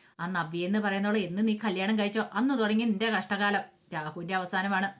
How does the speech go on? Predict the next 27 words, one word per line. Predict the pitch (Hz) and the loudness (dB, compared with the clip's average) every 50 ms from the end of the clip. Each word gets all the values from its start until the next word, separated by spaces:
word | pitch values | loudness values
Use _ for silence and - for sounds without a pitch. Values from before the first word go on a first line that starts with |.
| - - - | -16 -20 -16
നീ | _ - 254 | _ -4 -2
അവളുടെ | 240 208 208 220 226 | 0 0 0 0 0
കഴുത്തിൽ | 214 196 202 233 226 226 | 0 -2 -2 -4 -2 0
താലി | 226 185 175 180 202 220 | 0 2 2 4 4 4
ആർത്തുന്നേ. | 208 190 190 208 208 202 208 202 202 - - - _ _ _ _ _ _ _ _ _ _ _ _ _ _ _ _ _ _ _ _ _ _ - - - - _ - | 4 4 2 0 0 0 0 0 -2 -4 -12 -20 _ _ _ _ _ _ _ _ _ _ _ _ _ _ _ _ _ _ _ _ _ _ -20 -20 -20 -14 _ -2
ആദർശിന് | 277 302 330 349 349 349 339 339 320 294 | 0 2 2 2 2 0 -2 0 0 0
വന്ന | 247 220 220 233 233 - | 2 2 2 2 0 -2
ആലോചന | - 202 190 185 196 202 202 220 247 | -2 -2 -2 0 0 0 0 0 0
അല്ലേടാ, | 240 190 180 202 208 208 185 - - | 0 0 0 2 2 0 0 -2 -4
അതിന്റെ | 175 170 175 208 | -8 -6 -4 -2
ഇടയ്ക്കിലേക്ക് | 196 180 175 - 196 196 196 220 220 | -2 -2 -2 -2 -2 -2 -2 -4 -2
കയറേണ്ട | 233 214 214 214 226 | -2 0 2 2 2
വല്ല | 208 208 165 170 180 226 | 2 0 -2 -2 -2 -4
കാര്യം | 247 - 233 208 196 214 247 240 | -2 0 0 0 2 2 2 2
ഉണ്ടായിരുന്നോ? | 226 214 214 208 208 214 196 - - - - - - | 2 2 2 4 4 2 2 0 -4 -10 -20 -20 -12
ഹും, | - - 202 - - - - - _ | -8 -6 -6 -6 -8 -14 -20 -10 _
അവള് | 185 165 160 165 180 202 214 208 - - - - - _ - | -4 -2 -2 0 0 -2 -2 -2 -6 -14 -20 -20 -20 _ -2
വന്നില്ലായിരുന്നെങ്കിലോ, | 240 240 254 277 269 247 240 233 226 226 240 226 247 240 - - - - _ | 0 2 4 4 4 4 2 2 2 2 2 2 2 0 0 -2 -4 -12 _
കോടീശ്വരയായ | - 330 320 330 339 349 349 339 330 359 339 285 254 247 | -4 -2 0 0 2 2 2 0 2 0 0 2 2 2
ഒരു | 247 269 | 0 0
പെണ്ണിനെ | 262 240 220 220 233 247 254 | 2 2 2 4 4 4 4
അല്ലായിരുന്നു | 240 226 220 226 220 202 | 4 4 4 4 2 2
നിനക്ക് | 190 190 - | 0 0 0
വേണ്ടി | 220 220 214 220 | 2 2 4 4
ആലോചിച്ച് | 214 196 185 185 190 196 208 214 220 | 4 2 2 2 0 -2 -2 0 -2
ഉറപ്പിച്ചു | 202 185 - 196 214 233 | -2 -2 -2 -4 -2 -2
വെച്ചിരുന്നേ. | 220 - 208 202 202 202 - | -2 -2 0 -2 -2 -2 -4